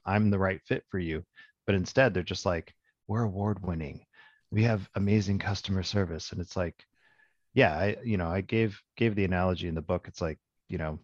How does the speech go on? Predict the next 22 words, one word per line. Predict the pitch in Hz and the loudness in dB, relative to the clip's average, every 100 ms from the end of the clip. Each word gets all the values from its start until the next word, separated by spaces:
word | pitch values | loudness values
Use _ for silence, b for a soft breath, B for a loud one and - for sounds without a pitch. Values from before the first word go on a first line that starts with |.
| _ | _
you | 104 | 0
meet | 95 110 | 2 2
somebody | - 98 87 | 2 0 0
for | 82 95 | -2 -4
the | 85 | -4
first | - 87 - | -4 -6 -4
time | 87 | -4
and | 82 | -2
all | 82 | -2
they | 85 | -2
do | 80 | -4
is | 80 - | -6 -2
talk | 90 87 | -2 -2
about | - 78 | -4 -6
themselves. | - 85 87 82 101 | -6 -6 -4 -4 -4
And | 113 | -4
it's | 113 - | -4 -4
like, | 110 - _ _ _ | -6 -6 _ _ _
it's | 151 - 107 | -6 -6 0
really | 113 131 | 4 4
annoying. | 127 131 156 76 90 - | 4 2 0 -2 -8 0
Like, | 92 85 | 0 0